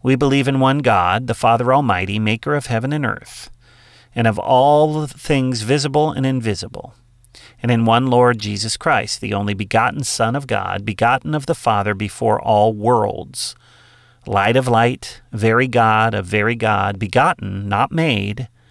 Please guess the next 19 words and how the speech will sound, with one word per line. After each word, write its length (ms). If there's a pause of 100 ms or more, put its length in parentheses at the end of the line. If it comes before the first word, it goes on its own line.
(300)
being 240
of 100
one 380
substance 920
with 180
the 80
Father," 440
homoousia, 920 (920)
"and 380
in 140
the 100
Holy 320
Ghost, 720 (120)
the 140
Lord 680
and 240
giver 320
of 100
life, 680